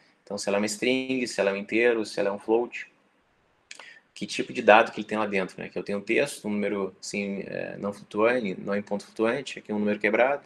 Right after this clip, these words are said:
É, então, é uma função interessante pra quem quiser usar ali,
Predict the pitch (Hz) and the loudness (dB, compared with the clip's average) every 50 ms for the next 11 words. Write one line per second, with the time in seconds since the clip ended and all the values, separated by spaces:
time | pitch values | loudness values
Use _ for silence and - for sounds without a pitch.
0 | - _ _ _ - - - - _ - - _ _ - - 107 107 107 104 104 | -18 _ _ _ -20 -20 -20 -20 _ -20 -20 _ _ -8 -2 2 4 4 4 4
1 | 104 101 101 104 101 101 101 101 101 - - - _ _ _ _ _ _ _ _ | 4 4 2 0 0 -2 -2 -4 -6 -8 -16 -20 _ _ _ _ _ _ _ _
2 | _ _ _ _ _ _ _ _ _ _ _ _ _ _ _ _ _ _ _ _ | _ _ _ _ _ _ _ _ _ _ _ _ _ _ _ _ _ _ _ _
3 | _ _ _ _ _ _ - 113 113 117 120 123 - - 113 - 123 120 - 127 | _ _ _ _ _ _ 0 2 4 6 4 4 2 0 -4 -4 -4 -2 0 0
4 | 127 120 - 127 131 - - - 107 104 110 107 - 110 107 110 107 104 98 104 | 0 2 0 -2 -4 -4 -6 -6 -6 -6 -6 -6 -6 -2 0 0 0 2 2 4
5 | 104 107 104 98 107 113 110 104 92 - | 4 4 4 2 0 0 0 -2 -4 -8